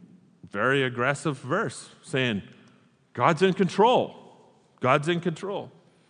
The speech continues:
We can consistently ask these questions. I don't want to spend a lot of time because you will see that the verses are there, but we can ask the question, "Who made Esther queen? Who wreaked havoc on Job?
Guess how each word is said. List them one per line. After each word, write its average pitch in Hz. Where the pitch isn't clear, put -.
We 151
can 160
consistently 151
ask 135
these 131
questions. 139
I 123
don't 127
want 123
to 117
spend 120
a 98
lot 113
of 104
time 123
because 110
you 120
will 107
see 120
that 110
the 104
verses 110
are 98
there, 104
but 131
we 113
can 110
ask 110
the 113
question, 117
"Who 123
made 131
Esther 147
queen? 147
Who 151
wreaked 156
havoc 165
on 127
Job? 113